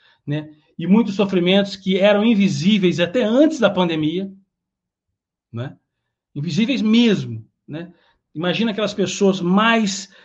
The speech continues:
sofridas, aquelas pessoas mais, é, mais sofridas mesmo, aquelas pessoas mais marginalizadas, aquelas pessoas mais excluídas, aquelas pessoas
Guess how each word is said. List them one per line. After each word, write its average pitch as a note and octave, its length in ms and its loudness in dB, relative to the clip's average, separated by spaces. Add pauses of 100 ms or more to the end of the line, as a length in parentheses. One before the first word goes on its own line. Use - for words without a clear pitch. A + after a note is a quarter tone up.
sofridas, F#3+ 920 0
aquelas - 280 -10
pessoas E3+ 500 -4 (380)
mais, F#3+ 600 0 (300)
é, D3 1040 0 (1700)
mais G3 220 0
sofridas G#3 440 0
mesmo, E3+ 300 2
aquelas D#3+ 180 -6
pessoas E3 300 -10
mais F#3+ 180 -2
marginalizadas, E3 1120 0 (320)
aquelas F3+ 240 -2
pessoas F#3 240 -4
mais G3+ 240 2
excluídas, F#3+ 960 2 (300)
aquelas F#3 280 -2
pessoas F3+ 720 0